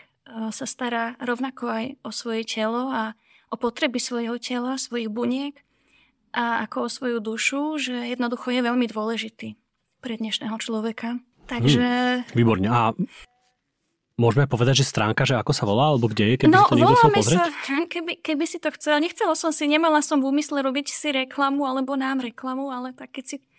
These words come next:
Speaker 1: sa spýtal, je to
Speaker 2: <laughs>
Speaker 1: stránka šťastné črevo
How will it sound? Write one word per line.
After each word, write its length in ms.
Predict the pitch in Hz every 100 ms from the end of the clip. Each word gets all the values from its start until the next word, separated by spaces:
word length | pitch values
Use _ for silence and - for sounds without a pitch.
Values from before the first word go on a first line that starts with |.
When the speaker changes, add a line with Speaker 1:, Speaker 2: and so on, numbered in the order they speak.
| _ _ -
Speaker 1:
sa 80 | 294
spýtal, 560 | - 269 269 285 294 302 - _ _ - - -
je 160 | 262
to 160 | 277 320 311 311
Speaker 2:
<laughs> 0 |
Speaker 1:
stránka 560 | - - 277 302 285 277
šťastné 640 | - - 285 - - 269
črevo 720 | 262 - 233 233 240 254 294